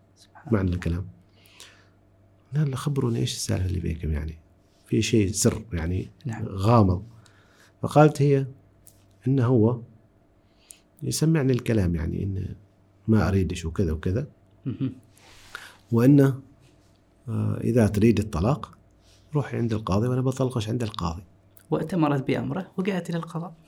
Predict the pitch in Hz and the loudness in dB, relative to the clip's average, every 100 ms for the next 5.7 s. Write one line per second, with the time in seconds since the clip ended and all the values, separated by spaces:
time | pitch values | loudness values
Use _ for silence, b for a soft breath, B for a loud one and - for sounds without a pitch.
0 | _ - 85 - - 139 147 160 151 - | _ -14 -14 -14 -4 -2 0 2 0 -2
1 | - 98 95 95 131 135 147 165 151 - | -8 -6 -2 0 2 2 2 2 -2 -12
2 | - 127 151 165 170 147 151 - _ _ | -2 2 4 4 2 0 -4 -14 _ _
3 | B B B B B 104 107 90 80 95 | B B B B B 2 4 4 2 8
4 | 139 127 127 127 - 95 101 123 123 127 | 8 8 4 2 -6 -2 2 2 2 -2
5 | 139 147 143 131 113 113 | -2 0 2 0 0 -4